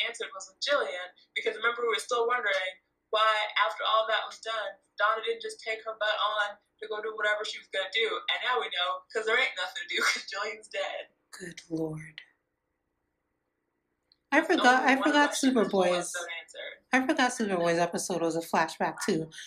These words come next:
Speaker 2: What they should have done with that is just split those scenes up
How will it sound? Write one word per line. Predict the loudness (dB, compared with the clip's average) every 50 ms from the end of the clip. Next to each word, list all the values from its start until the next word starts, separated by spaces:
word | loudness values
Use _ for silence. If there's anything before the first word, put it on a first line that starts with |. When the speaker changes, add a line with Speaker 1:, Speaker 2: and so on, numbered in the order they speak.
| -18 _ _
Speaker 2:
What | 4 4 4 6 4
they | 2 2
should | 2 2 4
have | 4 4 4
done | 2 2 2 4
with | 2 0 2 4
that | 4 6 6 6 6 4 4 2 0 -2 0 0 0 -2 -2 -10 -14 -16 -20 _ _ _ _ 4
is | 6 6 6 4 0 2
just | 6 6 6 6 6 2 -2 -2 -2 -2 0 0 -2 -2 -2 -4 -4
split | -6 _ _ 4 4 6 6
those | 4 4 4 4
scenes | 2 2 2 4 4 6
up | 6 6 6 4 2 -8